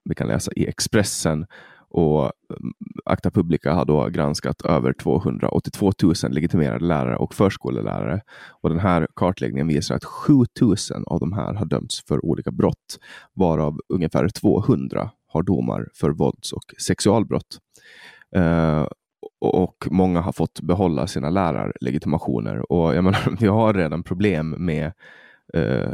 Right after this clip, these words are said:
lärare. Folk vill inte jobba som lärare. Eh, det är för lätt att komma in på lärarlinjen.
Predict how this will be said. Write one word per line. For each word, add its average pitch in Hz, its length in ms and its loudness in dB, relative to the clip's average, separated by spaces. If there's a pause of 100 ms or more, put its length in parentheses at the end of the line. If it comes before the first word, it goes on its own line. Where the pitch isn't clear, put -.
lärare. 87 480 2
Folk 87 260 0
vill 78 80 0
inte 92 140 0
jobba 85 160 0
som 87 160 -2
lärare. 80 400 -2 (640)
Eh, 76 380 2
det 78 380 2
är 60 160 2 (640)
för 87 340 2
lätt 90 260 -2
att 85 120 0
komma 87 240 0
in 90 200 0
på - 100 -2
lärarlinjen. 87 720 2